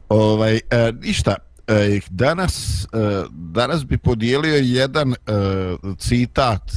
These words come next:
jer je serijal Misli mudrih ljudi, koji smo rotirali sa jučerašnjim danom sa kolegom Božidarom. I, ovaj, e,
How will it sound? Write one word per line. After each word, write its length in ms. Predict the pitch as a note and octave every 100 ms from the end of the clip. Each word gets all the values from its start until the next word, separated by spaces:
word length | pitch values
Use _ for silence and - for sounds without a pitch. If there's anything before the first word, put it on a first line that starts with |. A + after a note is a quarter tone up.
| - -
jer 220 | - G2+ G2+
je 140 | G2
serijal 440 | - G#2+ A#2+ A2+ G2+
Misli 320 | A2 A2 G#2
mudrih 360 | A2 G#2+ F#2+ -
ljudi, 340 | F#2+ A2 C3+ E3 - - - - - -
koji 200 | - G#2+
smo 220 | F#2+ G#2
rotirali 540 | G#2+ G2 A2 A#2+ B2 G2
sa 140 | G2
jučerašnjim 580 | G2 - A#2 A#2 G2+ F#2+
danom 320 | A2+ A2+ G2+
sa 140 | - -
kolegom 380 | G2 A2+ G#2+
Božidarom. 460 | G2+ A2 A#2+ A#2 - _ - _ - _ - - - - - - -
I, 140 | A#2
ovaj, 480 | A2+ A2 G#2+ A2
e, 40 | A2